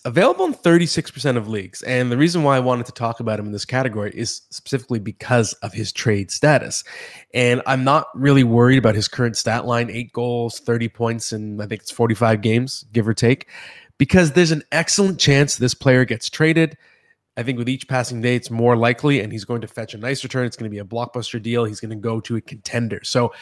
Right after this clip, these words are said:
picture Elias Lindholm with the Boston Bruins, with the Colorado Avalanche, with the Vancouver Canucks. We've seen what he can do when he plays with elite players, right? Two years removed from playing with Johnny Gaudreau, Matthew Tkachuk, forty plus goals, eighty plus points. I think that Lindholm,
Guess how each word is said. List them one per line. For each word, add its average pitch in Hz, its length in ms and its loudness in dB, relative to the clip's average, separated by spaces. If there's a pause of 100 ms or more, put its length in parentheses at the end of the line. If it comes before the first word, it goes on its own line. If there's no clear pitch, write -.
(240)
picture 190 320 2
Elias 185 360 6
Lindholm 147 480 6
with 117 260 4
the 117 60 -6
Boston 120 480 -8
Bruins, 110 420 -8 (320)
with 110 160 -10
the - 80 -20
Colorado 123 460 2
Avalanche, 117 480 2
with 110 80 -14
the 107 80 -14
Vancouver 113 480 -6
Canucks. 113 400 -2 (340)
We've 135 220 -4
seen 165 400 -2
what 131 100 0
he 147 80 -2
can 127 160 -4
do 131 200 2
when 123 100 2
he 120 80 -2
plays 120 320 -2
with 110 80 -8
elite 110 260 -8
players, 117 480 -6
right? 117 220 -8 (240)
Two 135 160 -2
years 131 280 2
removed 127 380 2
from 110 220 -2
playing 113 420 -2
with 110 180 -2
Johnny 110 280 -4
Gaudreau, 110 300 0
Matthew 107 280 -4
Tkachuk, 120 360 -2 (520)
forty 135 240 6
plus 127 260 2
goals, 123 440 2
eighty 123 200 0
plus 120 260 -4
points. 120 380 -2
I 120 80 -4
think 139 200 -2
that 143 100 -2
Lindholm, 139 520 0